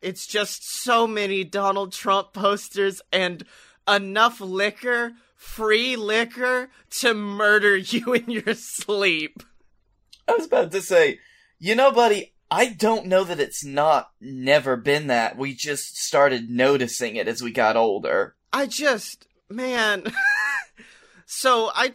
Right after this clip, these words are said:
Speaker 1: I gave you a recap, right? Uh, or basically of the day from hell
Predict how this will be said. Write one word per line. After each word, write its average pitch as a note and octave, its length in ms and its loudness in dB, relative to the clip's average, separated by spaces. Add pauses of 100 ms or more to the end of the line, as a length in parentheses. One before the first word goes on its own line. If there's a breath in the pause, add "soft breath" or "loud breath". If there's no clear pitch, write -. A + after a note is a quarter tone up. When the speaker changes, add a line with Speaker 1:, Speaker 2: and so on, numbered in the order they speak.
Speaker 1:
I C4+ 140 0
gave C#4 400 -10
you A3+ 220 -10
a F3 80 -6
recap, D#3 840 -6
right? F#3+ 400 2
Uh, F3+ 140 2
or F#3 200 -2
basically F#3 800 -4
of D#3 240 -6
the E3 100 -6
day F3 580 0 (320)
from F3 240 -8
hell D#3+ 600 -2